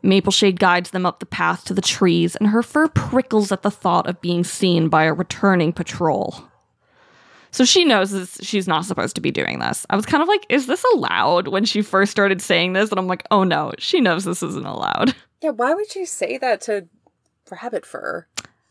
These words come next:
Speaker 1: I don't know. Like, maybe she just thinks, maybe, I mean, they could be, like, in the ravine, 'cause there's, like, the ravine, and then you have to go up into the forest. Like, maybe
Speaker 2: Yeah,
Speaker 1: he thinks they're
Speaker 2: maybe,
Speaker 1: just out-
Speaker 2: maybe he th-,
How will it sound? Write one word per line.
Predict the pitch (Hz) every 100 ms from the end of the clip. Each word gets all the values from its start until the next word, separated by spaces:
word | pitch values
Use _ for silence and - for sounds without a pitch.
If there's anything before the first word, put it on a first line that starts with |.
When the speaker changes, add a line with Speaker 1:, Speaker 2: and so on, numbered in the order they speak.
| _ _ _ _ _ -
Speaker 1:
I | 330
don't | 466 339
know. | 247 196
Like, | - 262
maybe | 240 254 277 320
she | 349 359
just | 330 339
thinks, | 339 277 -
maybe, | - 254 262 302 285 _ - 233 - _ _ _ - - - -
I | 269
mean, | 320
they | 302
could | 320 392
be, | 415
like, | 403 - -
in | 233
the | 247
ravine, | 214 208 202 202 170
'cause | 208
there's, | 240 247
like, | 226
the | 240
ravine, | 202 202 190 202 240 277
and | -
then | 202
you | 214
have | 214
to |
go | 196 190 -
up | 175 196 -
into | 180 185
the | 175
forest. | 170 156 160 165 208 - - - _ _ _ _ -
Like, | 214 208
maybe | 202
Speaker 2:
Yeah, | 190 185
Speaker 1:
he |
thinks | 214 226
they're | 240
Speaker 2:
maybe, | 220
Speaker 1:
just | 220 214
out- | 208
Speaker 2:
maybe | 202 220
he | 240
th-, | 233